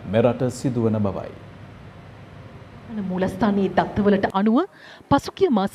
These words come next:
Speaker 2: හය තුළ සිදුව ඇති අනතුරු ගණන අටදහස් අටසිය අසූවක්, මාරක රිය අනතුරු අටසිය අසූ හයක් සහ බරපතල ගණයේ අනතුරු දෙදහස් දෙසිය හැත්තෑ තුනක්ද ඊට ඇතුළත් වනවා. පසුගිය වසරේ රිය අනතුරු තිස්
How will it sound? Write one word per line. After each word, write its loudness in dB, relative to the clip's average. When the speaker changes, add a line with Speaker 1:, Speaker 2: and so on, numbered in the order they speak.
Speaker 2:
හය -2
තුළ 0
සිදුව -2
ඇති -4
අනතුරු -2
ගණන -2
අටදහස් 0
අටසිය -2
අසූවක්, 0
මාරක 2
රිය 2
අනතුරු 0
අටසිය -2
අසූ -4
හයක් -2
සහ -4
බරපතල 2
ගණයේ 0
අනතුරු 0
දෙදහස් 0
දෙසිය -2
හැත්තෑ -4
තුනක්ද 0
ඊට 2
ඇතුළත් -2
වනවා. 2
පසුගිය 2
වසරේ 0
රිය 4
අනතුරු 0
තිස් 2